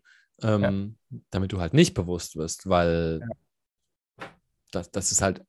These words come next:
Speaker 1: im gleichen Maß dann Auflösung von, von diesen ganzen Konditionierungen und Anhaftungen und blub.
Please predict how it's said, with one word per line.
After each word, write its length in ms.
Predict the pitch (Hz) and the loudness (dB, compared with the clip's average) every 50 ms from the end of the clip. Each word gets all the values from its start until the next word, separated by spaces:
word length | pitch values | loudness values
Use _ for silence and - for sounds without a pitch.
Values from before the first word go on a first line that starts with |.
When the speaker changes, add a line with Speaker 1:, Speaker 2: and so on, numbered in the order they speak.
| _ - | _ -4
Speaker 1:
im 140 | 113 110 | -2 0
gleichen 340 | 107 110 101 107 113 110 127 113 | 2 4 4 4 4 4 2 2
Maß 240 | 110 110 110 - | 2 2 2 0
dann 120 | - 104 92 | -4 -4 0
Auflösung 680 | 110 135 143 - - 110 104 101 98 98 98 92 92 | 2 2 2 2 0 -2 0 0 -2 -2 -4 -6 -6
von, 240 | 95 - 98 - - | -4 -4 -6 -6 -6
von 200 | - - - 104 | -8 -6 -4 -2
diesen 200 | 101 98 98 101 | -2 -2 -2 0
ganzen 300 | 104 107 107 - 113 104 | 0 0 0 0 -4 -2
Konditionierungen 720 | - 113 107 107 95 - - 101 107 123 123 113 107 101 98 | 0 0 0 0 0 0 0 0 2 4 4 4 2 2 0
und 100 | 95 95 | -2 -2
Anhaftungen 680 | 107 123 123 120 110 - - - 101 98 101 95 90 | -2 -2 -2 -2 -2 -4 -4 -6 -4 -4 -4 -6 -6
und 180 | 90 92 95 - - - - - - - - - - - - _ _ _ - | -8 -10 -12 -14 -20 -20 -20 -20 -20 -20 -20 -20 -20 -20 -20 _ _ _ 4
blub. 260 | - 123 - - - | 6 6 6 6 0